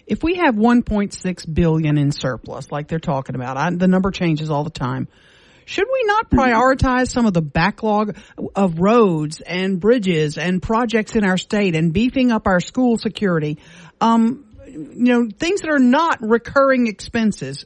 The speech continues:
Speaker 1: Shouldn't that be a priority? And, of course, saving money, too.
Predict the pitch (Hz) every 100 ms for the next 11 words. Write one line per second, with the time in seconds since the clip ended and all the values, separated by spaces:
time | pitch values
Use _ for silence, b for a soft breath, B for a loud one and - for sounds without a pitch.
0 | - - 311 440 466 - 214 220 262 -
1 | 262 240 - 233 226 226 226 196 233 269
2 | 262 269 247 - 254 247 247 233 233 214
3 | 196 185 151 110